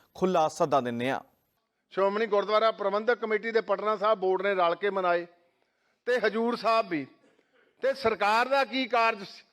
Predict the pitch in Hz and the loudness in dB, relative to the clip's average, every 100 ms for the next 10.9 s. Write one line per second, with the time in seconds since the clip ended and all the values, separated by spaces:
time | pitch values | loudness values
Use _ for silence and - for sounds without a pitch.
0 | _ _ _ _ _ _ - 170 233 240 | _ _ _ _ _ _ -4 0 0 0
1 | - 226 208 202 214 233 254 233 233 220 | -4 -4 0 2 2 0 -2 -2 -2 0
2 | 240 262 262 247 262 285 269 254 254 233 | 2 0 0 0 0 0 0 2 0 -2
3 | 185 131 _ _ _ _ _ _ _ _ | -4 -8 _ _ _ _ _ _ _ _
4 | 214 285 277 277 269 226 233 247 254 254 | -2 0 2 0 0 0 0 2 2 2
5 | 233 214 226 240 233 226 226 240 226 202 | 0 0 2 2 2 0 2 0 0 2
6 | 190 175 190 196 226 190 185 214 196 196 | 0 0 -4 0 0 0 0 0 0 -4
7 | 208 208 202 196 - _ _ _ 233 262 | 0 0 0 -6 -14 _ _ _ 0 0
8 | 262 226 226 247 247 247 226 240 262 269 | 2 2 2 2 0 0 0 2 2 2
9 | 262 247 262 254 247 247 262 247 208 165 | 0 0 2 2 2 0 -2 -2 -6 -8
10 | 139 _ _ _ _ _ _ - | -10 _ _ _ _ _ _ -2